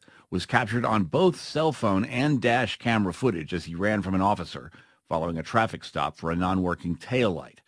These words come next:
Michael Slager, a white North Charleston police officer, is seen shooting Scott, who is African American, firing multiple rounds from behind while pursuing him.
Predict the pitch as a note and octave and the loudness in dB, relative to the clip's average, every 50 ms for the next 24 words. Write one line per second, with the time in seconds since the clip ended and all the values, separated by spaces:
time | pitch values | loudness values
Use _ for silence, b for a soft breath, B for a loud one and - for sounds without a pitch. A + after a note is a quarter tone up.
0 | b b b b b b b b - C#2 D#2+ G2+ - D#3 D#3+ D3+ - - - D#3 | b b b b b b b b -6 -2 -2 0 0 0 0 0 0 0 2 2
1 | D#3 D3 G#2 D#2 C#2+ C#2+ D#2+ - D#2+ D#2 C#2+ D2 G#2+ A#2+ C3+ - - F#2 G#2 A2+ | 4 4 2 0 -2 -4 -4 -4 -4 -4 -2 0 0 0 0 -2 -4 -4 -2 0
2 | C3 A2 - - - A#2 A#2+ B2 A2+ - - A2 G2+ F#2 A2 B2 A#2 G#2 - G2 | 0 -2 -2 -4 -2 -2 0 0 -2 -2 0 0 0 2 2 2 2 2 2 0
3 | E2+ - E2 - A2+ B2+ A2+ F#2 - - G#2 G#2 G2+ F2 - - - E3 F3+ D#3 | 0 0 -2 -2 0 0 0 -2 0 2 4 4 4 4 2 0 2 2 4 4
4 | D3+ C3 A2 - - - F2 E2 F2 F#2+ A2+ B2 A2+ A2 A2+ G#2+ F#2+ G2 A2 A2 | 2 2 0 0 0 0 2 2 2 2 0 0 2 2 2 0 0 0 0 2
5 | A2 B2 C3+ C3 A2+ F2+ - B1+ - b b b b b b b _ - D#2+ E2 | 4 4 6 4 4 2 -2 -6 -16 b b b b b b b _ 0 0 0
6 | D#2 E2 E2+ F2+ G2+ A#2+ A2+ - G#2+ F#2+ A#2+ A2+ G#2+ A2+ A2+ A2+ A#2+ B2 B2+ C3 | 0 0 2 4 4 4 2 2 0 0 2 4 4 4 4 4 4 4 4 2
7 | G2+ E2+ E2 G2 G2+ G#2+ A#2 B2 A2 C3+ C3+ B2+ A#2 A2 G#2 F#2+ G2 G2+ G2+ - | 0 0 0 0 2 2 2 2 2 2 2 2 4 2 2 2 2 2 2 0
8 | A2+ G#2 - - - D#3+ D3 B2 G#2 D#2+ D2 C#2 - - | -2 -4 -2 -2 0 2 4 4 2 2 -2 -6 -12 -16